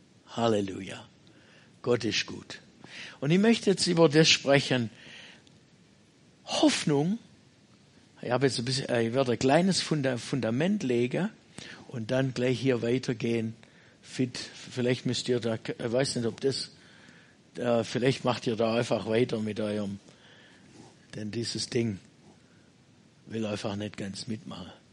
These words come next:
Und die Frage, die ich jetzt einfach stellen will heute Morgen ist, wo kommt eigentlich echte Hoffnung her?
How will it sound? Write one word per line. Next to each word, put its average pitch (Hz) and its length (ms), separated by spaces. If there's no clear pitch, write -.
Und - 480
die 170 80
Frage, 196 440
die 165 120
ich 156 160
jetzt 156 180
einfach 151 300
stellen 160 420
will 139 220
heute 127 260
Morgen 123 400
ist, 113 240
wo 147 120
kommt 147 340
eigentlich 123 480
echte 117 260
Hoffnung 107 380
her? 98 280